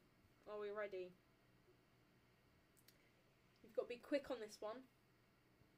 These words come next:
'cause it's quite an obvious one, I think. Cameron Diaz,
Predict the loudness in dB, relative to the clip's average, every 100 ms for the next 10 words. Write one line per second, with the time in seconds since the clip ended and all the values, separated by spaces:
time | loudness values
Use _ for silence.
0 | -20 -20 -20 -12 -12 -10 -12 -16 -20 -20
1 | -20 -18 -12 -12 -12 -2 0 0 0 0
2 | 0 0 -4 -4 -6 -8 -10 -14 -20 -20
3 | -20 -20 -20 -20 -20 -2 2 4 6 4
4 | 6 6 6 2 -2